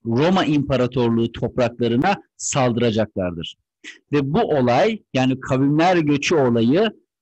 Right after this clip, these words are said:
Roma İmparatorluğu'nu merkezi krallığın ikiye ayrılmasına sebebiyet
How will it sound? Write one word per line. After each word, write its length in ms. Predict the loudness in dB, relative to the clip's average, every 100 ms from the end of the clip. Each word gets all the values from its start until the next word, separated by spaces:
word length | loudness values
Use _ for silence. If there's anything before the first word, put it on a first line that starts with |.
| -8
Roma 440 | -2 0 2 0
İmparatorluğu'nu 1500 | 0 -2 0 0 0 -2 0 0 0 0 0 2 2 2 0 -6 _
merkezi 720 | 0 0 0 -4 -4 -4 -6 -4
krallığın 760 | -2 0 0 0 0 0 -4
ikiye 420 | -8 -4 0 2
ayrılmasına 760 | 2 0 0 0 -2 -2 -4 -4
sebebiyet 560 | -4 -2 0 0 0